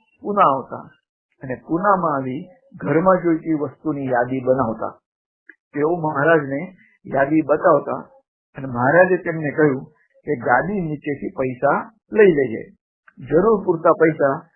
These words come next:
ગાદી નીચેથી મળતા. તો બળવંતરાવ રોજ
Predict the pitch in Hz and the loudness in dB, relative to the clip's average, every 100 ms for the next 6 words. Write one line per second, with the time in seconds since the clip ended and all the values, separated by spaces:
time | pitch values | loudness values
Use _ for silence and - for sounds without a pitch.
0 | _ - 127 131 165 170 135 123 123 131 | _ -8 0 2 2 -2 -4 -6 -6 -6
1 | 156 - _ 190 190 143 139 120 135 _ | -8 -8 _ 0 2 2 -2 -8 -10 _
2 | _ _ _ _ _ - 117 135 202 180 | _ _ _ _ _ -10 -2 2 2 2
3 | 147 135 170 - _ _ _ _ _ - | 2 2 2 -6 _ _ _ _ _ -4
4 | 147 202 | 2 2